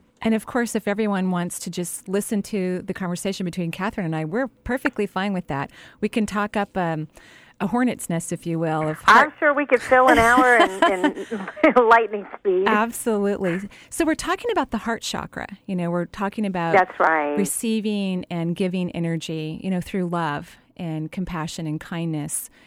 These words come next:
Speaker 1: you know, meeting someone who's highly compatible with you.
Speaker 2: Mm-hmm.
Speaker 1: Right. A, a friend of mine once said that, you know, when you're laying in bed with someone who is a, a good, compatible person for you, when you look up at the ceiling, you both see the same shade of beige.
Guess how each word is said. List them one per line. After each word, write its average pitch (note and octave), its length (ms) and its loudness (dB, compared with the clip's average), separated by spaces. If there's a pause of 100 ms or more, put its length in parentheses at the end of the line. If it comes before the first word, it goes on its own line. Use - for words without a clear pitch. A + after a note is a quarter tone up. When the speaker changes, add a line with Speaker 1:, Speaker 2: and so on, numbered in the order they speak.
Speaker 1:
you F3 120 -2
know, F3 60 2
meeting G3 280 0
someone F3+ 260 -2
who's E3+ 240 -4
highly A3 600 -2
compatible D#3 580 -6
with - 200 -10
you. - 220 -10 (260)
Speaker 2:
Mm-hmm. F#3+ 540 -6
Speaker 1:
Right. E3 220 -4 (300)
A, - 80 0 (240)
a C4 60 2
friend D#4+ 220 0
of E4+ 60 0
mine B3 200 2
once G3+ 200 -2
said F#3+ 240 -2
that, E3+ 240 -2
you F#3+ 80 -4
know, F3 100 -2
when E3+ 160 0
you're E3+ 140 -2
laying G3+ 260 0
in A3 100 0
bed F#3 180 -4
with F3+ 100 -4
someone F3 320 -2
who F3 140 -4
is D#3+ 480 -4
a, D#3 200 -8
a F3 80 -4
good, F3 240 -2
compatible E3 500 -4
person E3+ 340 -8
for D3+ 160 -10
you, C#3+ 180 -8 (340)
when F3+ 140 -2
you F3 80 -2
look G3+ 220 -2
up G#3+ 140 -4
at F#3+ 100 -6
the E3 80 -2
ceiling, F3 380 -4
you D#3+ 80 0
both E3 260 -2
see - 120 -6
the D#3 120 -6
same D3+ 320 -4
shade D3+ 300 -8
of C#3+ 140 -10
beige. C#3 500 -8